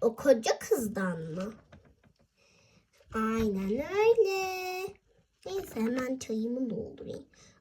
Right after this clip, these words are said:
O kafede Hıh, neyse.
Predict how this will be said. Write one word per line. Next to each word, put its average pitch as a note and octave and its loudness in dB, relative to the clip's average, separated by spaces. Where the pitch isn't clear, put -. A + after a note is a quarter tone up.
O - -14
kafede - -6
Hıh, D#4 -8
neyse. C#4+ -2